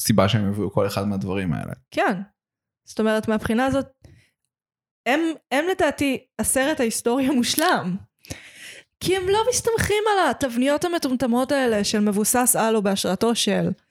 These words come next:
Speaker 1: מהמם.
Speaker 2: שזה באמת מטומטם בעיניי, כי גם ככה אתה מ-, עושה פה שקר, סרט הוא שקר, סדרה היא שקר.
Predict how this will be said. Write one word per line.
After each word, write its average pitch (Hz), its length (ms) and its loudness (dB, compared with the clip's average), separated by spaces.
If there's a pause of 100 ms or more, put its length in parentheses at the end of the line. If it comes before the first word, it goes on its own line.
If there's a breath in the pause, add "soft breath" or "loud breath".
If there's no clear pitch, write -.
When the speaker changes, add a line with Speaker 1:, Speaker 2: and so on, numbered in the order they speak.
Speaker 1:
מהמם. 123 360 6 (120)
Speaker 2:
שזה 220 300 0
באמת 214 580 0
מטומטם 269 580 0
בעיניי, 196 580 2 (400 soft breath)
כי 254 140 -2
גם 240 160 0
ככה - 420 0
אתה - 160 -2
מ-, 240 180 2
עושה 285 260 2
פה 277 140 -4
שקר, 262 400 0
סרט 330 340 2
הוא 247 80 -6
שקר, 302 340 0
סדרה 254 300 0
היא 294 80 0
שקר. 208 440 0